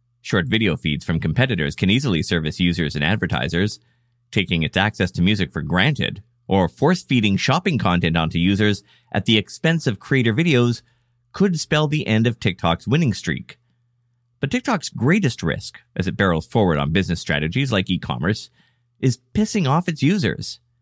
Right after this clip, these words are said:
If TikTok no longer offers a stream of fun, serendipitous videos and instead becomes a social media version of the home shopping network, users may jump ship for Instagram Reels,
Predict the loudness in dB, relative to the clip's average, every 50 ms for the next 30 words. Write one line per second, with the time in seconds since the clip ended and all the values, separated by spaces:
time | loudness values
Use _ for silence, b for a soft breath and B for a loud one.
0 | _ _ _ _ _ _ _ _ _ -4 0 0 0 2 2 2 0 2 2 2
1 | 2 4 4 2 2 2 0 2 2 0 0 0 0 0 0 0 -2 -4 -4 -2
2 | 0 0 2 2 2 2 0 -2 -2 0 2 2 4 2 2 0 b b b b
3 | -4 0 2 4 4 4 4 2 2 2 0 0 0 2 0 0 2 2 2 4
4 | 4 4 2 0 -4 b b b b b 0 0 2 2 0 0 0 0 0 0
5 | 0 -2 -2 0 0 2 2 0 0 0 2 2 2 2 2 2 2 4 2 2
6 | 2 2 2 2 2 2 2 2 2 0 b b b b -2 0 0 0 2 2
7 | 2 2 2 0 0 0 0 0 0 0 2 2 0 0 0 0 -2 -2 -2 -6
8 | -14 _ _ _ _ _ _ _ _ _ _ -4 -2 0 0 0 0 2 2 2
9 | 2 2 0 0 0 0 0 -2 -2 -2 -4 -4 -2 0 2 2 0 -2 -6 _
10 | _ _ _ _ -4 -4 -4 -4 -4 -2 0 2 2 4 4 4 4 4 4 4
11 | 2 2 0 -2 -6 -12